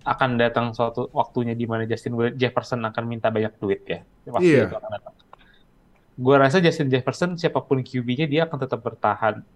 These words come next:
Speaker 2: Mhm.
Speaker 1: But untuk Kirk Cousins ini adalah tahun pembuktian ya. Dia dapat O C, eh, dapat head coach yang mantan O C-nya Rams,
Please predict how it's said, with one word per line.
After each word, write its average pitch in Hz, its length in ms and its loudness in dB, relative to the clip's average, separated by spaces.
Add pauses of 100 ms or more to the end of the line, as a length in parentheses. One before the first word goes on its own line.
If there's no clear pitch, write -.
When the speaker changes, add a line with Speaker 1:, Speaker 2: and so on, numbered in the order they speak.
(220)
Speaker 2:
Mhm. 135 320 -4 (1300)
Speaker 1:
But 139 400 2 (260)
untuk 143 380 2
Kirk 139 180 0
Cousins 147 840 2 (340)
ini 151 400 4
adalah 135 480 4
tahun 131 240 2
pembuktian 107 800 -2
ya. 95 300 -4 (220)
Dia 127 320 0
dapat 117 320 0 (240)
O 123 80 0 (160)
C, 120 320 -2
eh, - 400 2
dapat 120 400 2
head 120 160 0
coach 139 320 -4
yang 139 240 0
mantan 127 320 -6
O 113 240 -2
C-nya 220 480 -2
Rams, 208 560 -4